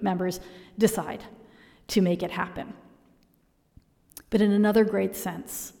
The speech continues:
the church is not owned by any people. The church is owned by the mission.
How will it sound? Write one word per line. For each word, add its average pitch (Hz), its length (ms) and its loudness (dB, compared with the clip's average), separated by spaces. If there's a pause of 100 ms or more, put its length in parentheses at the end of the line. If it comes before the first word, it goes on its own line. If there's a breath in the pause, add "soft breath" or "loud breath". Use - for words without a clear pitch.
(540 soft breath)
the 214 80 -2
church 285 300 -6
is 262 140 -4
not 240 240 2
owned 208 340 0
by 185 220 -4
any 185 240 -2
people. - 540 -10 (1000 soft breath)
The - 80 -10
church - 440 -8
is 277 120 -4 (100)
owned 220 520 0 (1120)
by 190 120 -2
the 175 120 -4
mission. 170 420 -4